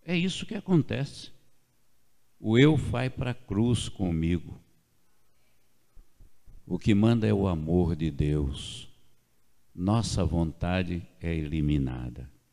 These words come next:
por causa do grande amor de Deus. Como esse Deus é maravilhoso e faz a gente fazer coisas as mais estranhas que imaginar se possa.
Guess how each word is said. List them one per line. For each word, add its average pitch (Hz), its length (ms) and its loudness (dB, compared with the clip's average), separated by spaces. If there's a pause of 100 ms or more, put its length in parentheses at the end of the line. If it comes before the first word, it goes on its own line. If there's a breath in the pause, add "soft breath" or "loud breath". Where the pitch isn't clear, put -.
(380)
por 82 180 -6
causa 78 400 -2
do 76 160 -4
grande 71 460 -2
amor 65 420 -4
de 65 140 -8
Deus. - 720 -16 (880)
Como 151 180 2
esse 139 260 2
Deus 110 380 -2
é 104 80 -2
maravilhoso 95 840 0
e - 40 0
faz 101 300 -2
a 101 80 -2
gente 113 300 -4
fazer 127 380 -2
coisas 131 420 -4
as 127 160 -6
mais 131 340 -6
estranhas 143 960 0 (400 soft breath)
que 117 100 -2
imaginar 107 760 2
se 107 220 -6
possa. - 640 -6